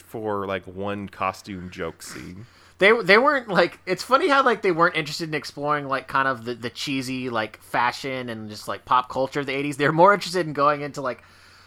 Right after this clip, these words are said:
Speaker 2: uh, the corrupt shit, like, our government was up to in the eighties with, like,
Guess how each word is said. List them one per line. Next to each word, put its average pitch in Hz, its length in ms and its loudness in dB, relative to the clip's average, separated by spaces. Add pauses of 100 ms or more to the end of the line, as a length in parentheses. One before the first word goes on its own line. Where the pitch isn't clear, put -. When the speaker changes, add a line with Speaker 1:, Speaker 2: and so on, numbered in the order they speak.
(380)
Speaker 2:
uh, 117 300 4
the 117 180 -4
corrupt 143 400 4
shit, 151 560 2
like, 131 180 4
our 123 140 2
government 123 500 6
was 110 240 -6
up - 220 -4
to 135 240 0
in 120 80 -4
the 113 180 -8
eighties 113 300 -4
with, 113 100 -6
like, 113 180 0